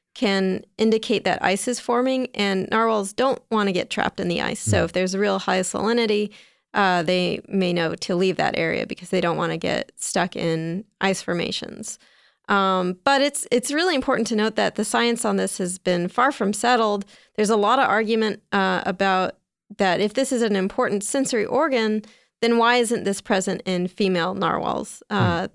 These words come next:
Speaker 1: th-, that seems like kind of a big <laughs> oversight. Um, and the f-,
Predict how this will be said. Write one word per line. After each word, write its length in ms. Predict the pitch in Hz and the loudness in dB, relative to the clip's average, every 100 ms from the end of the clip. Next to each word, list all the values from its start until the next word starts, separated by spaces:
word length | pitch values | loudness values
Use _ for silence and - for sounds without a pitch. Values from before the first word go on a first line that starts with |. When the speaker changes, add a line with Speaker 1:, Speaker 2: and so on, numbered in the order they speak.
| _ | _
Speaker 1:
th-, 140 | 202 - | -6 -2
that 200 | 196 - | -2 -2
seems 260 | 190 185 | -2 0
like 160 | 175 175 | -2 -4
kind 180 | 190 175 | -4 -2
of 80 | 175 | -2
a 80 | 175 | 0
big 440 | 170 175 220 220 _ | 0 0 -2 -4 _
<laughs> 80 | |
oversight. 720 | 208 196 185 185 208 170 180 - - _ _ - | 0 0 0 -2 -2 -2 -2 -8 -20 _ _ -2
Um, 600 | 202 196 190 185 190 - _ _ _ - | 0 2 2 0 -4 -6 _ _ _ 0
and 420 | 233 220 214 214 | 2 2 0 -2
the 80 | - | -4
f-, 160 | 220 | -4